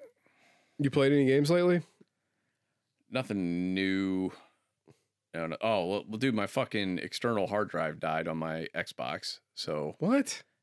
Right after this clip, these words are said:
Speaker 2: yeah. I had a four terabyte external hard drive with the majority of my games. So now I have thirteen games on my <laughs> Xbox <laughs> because I lost four terabytes of games that I have, you know, I, obvi-, I didn't lose them forever, but you know what I mean? Like,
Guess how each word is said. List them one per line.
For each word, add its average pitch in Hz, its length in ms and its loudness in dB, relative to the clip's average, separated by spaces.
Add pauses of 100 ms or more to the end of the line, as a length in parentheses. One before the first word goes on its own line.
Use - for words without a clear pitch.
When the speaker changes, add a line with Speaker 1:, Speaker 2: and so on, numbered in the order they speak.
(120)
Speaker 2:
yeah. - 260 -6 (1300)
I 87 60 -4
had 85 120 -2
a 78 60 -8
four 101 400 0
terabyte 90 480 0
external 87 340 -4
hard 80 240 -2
drive 78 420 -4 (240)
with - 120 -16
the 76 80 -16
majority 90 300 -4
of 90 40 -4
my 90 100 -2
games. 82 320 -6 (360)
So - 120 -14
now 98 140 0
I 101 80 0
have 85 500 -2 (1600)
thirteen 123 360 0
games 82 300 0
on 76 80 -6
my 71 80 -6
<laughs> - 20 -6
Xbox - 640 -2 (280)
<laughs> - 40 -8
because 151 540 0
I 117 120 0
lost 107 520 0 (500)
four 131 200 2
terabytes 98 500 0
of 92 80 -12
games 82 420 0
that 80 80 -6
I 82 60 0
have, 85 140 -2 (100)
you 87 100 -6
know, 80 100 -2
I, 73 100 -4
obvi-, 76 320 -4
I 90 80 -2
didn't 82 220 -4
lose 85 300 -2
them 82 140 -6
forever, 85 380 -8
but 80 140 -6
you 85 80 -4
know 98 80 0
what 78 80 -2
I 78 60 -6
mean? 78 220 -10
Like, 80 240 -12